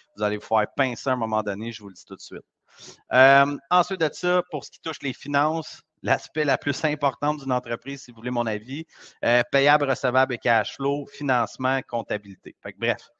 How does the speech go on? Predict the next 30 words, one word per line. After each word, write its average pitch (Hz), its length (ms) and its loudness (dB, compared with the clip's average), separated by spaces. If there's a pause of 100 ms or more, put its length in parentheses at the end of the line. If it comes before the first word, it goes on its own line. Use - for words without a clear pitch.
(220)
les 160 140 4
six - 220 -4
fonctions 156 340 2
d'une 139 140 0
entreprise. 117 580 -4 (480)
Maintenant, 202 480 4
je 156 120 -6
vais 135 60 -2
vous 135 140 -10
parler 156 260 4
de 180 80 -6
la 127 120 6
traction. 160 640 -2
Maintenant 139 260 -4
qu'on 151 160 2
comprend 135 380 0
bien 156 200 -4
c'est - 180 -12
quoi 151 180 2
les 139 120 -6
six - 280 -8
fonctions 151 400 -2
d'une 139 140 -4
entreprise, 127 640 -4 (320)
la - 120 6
traction, 175 600 -2
c'est 147 180 -8
quand 175 180 2
ces 143 220 -10
six - 640 -10